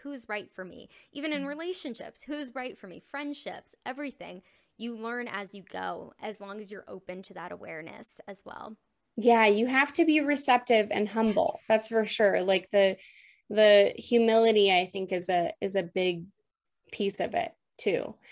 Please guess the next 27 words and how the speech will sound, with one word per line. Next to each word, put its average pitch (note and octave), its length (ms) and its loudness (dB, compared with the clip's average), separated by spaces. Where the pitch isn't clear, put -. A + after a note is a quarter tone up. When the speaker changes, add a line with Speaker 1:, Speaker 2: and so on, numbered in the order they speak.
Speaker 2:
And C#4+ 120 4
it's D#4 260 2
just - 340 4
so, D#4 420 8
like, B3 400 4
yeah, D4+ 180 2
you, A#3+ 460 0
you A#3+ 200 2
learn A3 340 4
as B3 240 4
you A#3+ 360 0
go, A#3 600 4
right? A#3+ 440 2
And G3 460 0
I G#3+ 60 -6
mean, G3+ 180 2
we G3+ 140 4
all, G3 340 0
we G3+ 140 -4
all G3 160 -2
say G3 220 0
that F#3+ 200 -2
and F#3+ 100 -4
talk F#3 220 -8
about E3+ 300 -2
it, - 180 -2
but F3 240 2